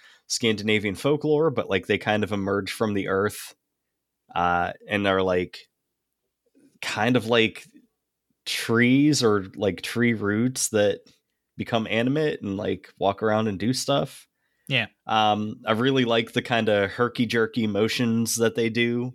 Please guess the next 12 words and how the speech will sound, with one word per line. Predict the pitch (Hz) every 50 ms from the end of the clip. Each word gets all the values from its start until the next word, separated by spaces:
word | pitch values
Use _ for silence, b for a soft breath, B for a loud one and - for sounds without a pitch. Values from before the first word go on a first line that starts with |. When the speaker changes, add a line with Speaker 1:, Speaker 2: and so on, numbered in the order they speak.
| _ _ -
Speaker 1:
where | - 98 92
they're | 95 101 98
not, | 104 104 107 104 - - B B B B B B B
like, | - 110 104
nothing | 117 117 113 113 131 120
about | 113 95 117 107 110 -
them | - 113 107
is | 98 -
fluid. | - - 110 104 101 104 107 107 104
They | 101 92
kinda, | - - 107 98 95 101
like, | 95 98 92 87 - -